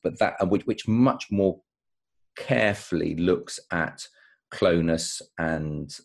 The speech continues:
tremor and hyperreflexia as being typical symptoms of serotonin toxicity. So it's, I, it's another one of these really interesting things, which I think as G Ps we've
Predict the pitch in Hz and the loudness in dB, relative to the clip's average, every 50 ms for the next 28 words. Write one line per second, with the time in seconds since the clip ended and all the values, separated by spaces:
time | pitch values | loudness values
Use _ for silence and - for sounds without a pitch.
0 | _ _ _ - - - 87 80 80 78 76 73 - - 80 78 - - 82 78 | _ _ _ -8 -4 -2 0 0 0 -2 -2 -4 -6 -6 -8 -8 -6 -4 -4 -6
1 | 76 - - 73 76 76 - - - _ _ _ - 85 82 82 - - 85 - | -4 -6 -6 -4 -4 -4 -4 -6 -12 _ _ _ -4 -4 -4 -4 -4 -2 -2 -2
2 | - - - - 73 76 76 71 - - - 82 76 73 - _ - 82 82 78 | -4 -6 -8 -4 -2 -2 -2 -2 -4 -4 -6 -4 -4 -6 -6 _ 0 0 0 0
3 | 76 76 76 - - - - 107 - - - - - 80 - - - - - - | -2 -4 -8 -12 -6 -4 -4 -4 -4 -6 -8 -8 -8 -10 -8 -8 -8 -8 -8 -10
4 | - - 78 73 71 71 76 71 71 - - - 78 76 76 - - 76 73 76 | -12 -12 -10 -10 -8 -8 -8 -8 -8 -8 -6 -4 -4 -4 -4 -4 -4 -4 -4 -4
5 | 76 71 71 - - - - - - 78 - - - - - - - - _ _ | -6 -8 -8 -10 -12 -12 -12 -12 -14 -12 -12 -12 -14 -14 -14 -14 -14 -16 _ _
6 | _ - - - - - - - - _ _ - - - 117 107 - 110 120 - | _ -20 -20 -20 -20 -20 -20 -20 -20 _ _ -4 2 4 4 4 4 2 -2 -4
7 | - - - - - - - - 110 - - - - - - 131 143 135 127 120 | -4 -4 -6 -6 -8 -2 2 2 2 2 2 -2 -8 -10 -2 2 4 6 6 8
8 | 113 107 101 92 104 113 117 113 110 104 104 95 98 95 92 90 87 - 92 85 | 8 6 4 4 4 4 6 6 6 6 6 6 6 6 4 2 2 2 2 2
9 | 85 - - - 95 87 82 85 82 82 82 - - 92 85 82 82 80 - - | 2 0 0 2 2 4 4 2 0 0 -2 0 2 2 2 2 2 -2 -2 0
10 | 98 90 85 - 107 92 85 - - 95 82 - - - 107 98 90 - - 90 | 0 0 2 2 0 0 0 -2 -4 -4 -4 -4 0 2 2 2 2 0 0 0
11 | 82 82 82 - 92 90 85 85 87 | 0 0 0 -2 -2 -2 -2 -2 -4